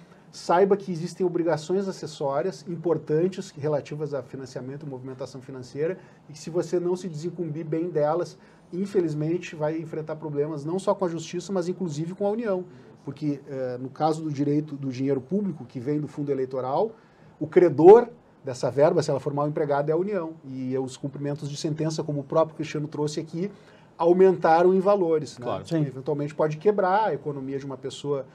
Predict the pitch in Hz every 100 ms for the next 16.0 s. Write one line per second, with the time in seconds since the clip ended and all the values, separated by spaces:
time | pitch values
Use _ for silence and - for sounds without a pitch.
0 | - - - - 120 117 117 - 135 123
1 | 143 139 139 131 131 127 135 127 123 120
2 | 123 117 110 123 - - 127 131 - 196
3 | 190 180 185 202 190 185 170 185 180 185
4 | 190 180 - 180 175 190 - - 170 165
5 | 160 165 175 165 170 131 120 107 110 123
6 | 147 143 123 117 - - - - - -
7 | - _ _ - 147 151 196 147 135 -
8 | 202 135 147 180 220 175 160 139 147 151
9 | 127 120 - - - - - _ _ -
10 | 165 160 196 165 160 156 160 156 147 143
11 | 143 135 139 156 233 - 180 175 175 156
12 | 156 151 139 143 123 - 185 208 165 180
13 | 156 147 147 - 151 139 151 139 131 156
14 | 156 139 131 131 147 151 185 175 175 160
15 | 202 202 180 160 170 156 147 - 147